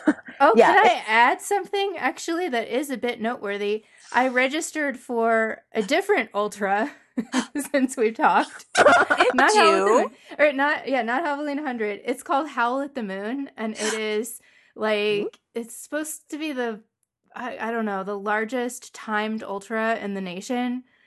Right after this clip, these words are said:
Speaker 2: It's,
Speaker 1: <gasps>
Speaker 2: I, I'm not sure if that's really true, but it's in, like, our hometown, kind of where we used to live for about thirteen years.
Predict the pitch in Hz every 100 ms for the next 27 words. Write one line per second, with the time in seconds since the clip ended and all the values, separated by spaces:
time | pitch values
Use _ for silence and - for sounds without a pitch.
0 | _ 254 240 - - 285 220 233 226 220
1 | 196 185 208 190 190 202 - 208 202 196
2 | 240 226 214 214 - _ _ _ _ _
3 | 247 254 - - 285 302 294 262 - -
4 | 240 233 220 220 220 - 202 254 240 214
5 | 208 175 202 - 196 208 214 214 208 208
6 | - 185 185 214 254 _ - 202 190 196
7 | 214 214 220 208 202 233 277